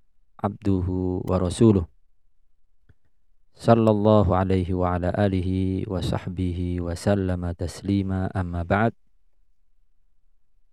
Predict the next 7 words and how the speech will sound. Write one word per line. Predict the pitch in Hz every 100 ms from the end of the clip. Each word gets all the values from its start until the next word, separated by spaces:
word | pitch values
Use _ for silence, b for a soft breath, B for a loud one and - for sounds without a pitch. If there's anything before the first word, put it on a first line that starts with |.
| _ - - - - - _ _ _ - - _ _ - - _ _ _ _
Kita | - 113 123
di | 104 104 101 101 98 - - - - _ - - _ - - -
sore | - 110 101
hari | 95 90
ini, | 90 98 101 98 _ - _ - - - - - - - _ - - _ - - - _ - - _ - _ - - - - - - - - - - - - - -
pada | 101 90 92 90
Senin, | - 107 104 90 80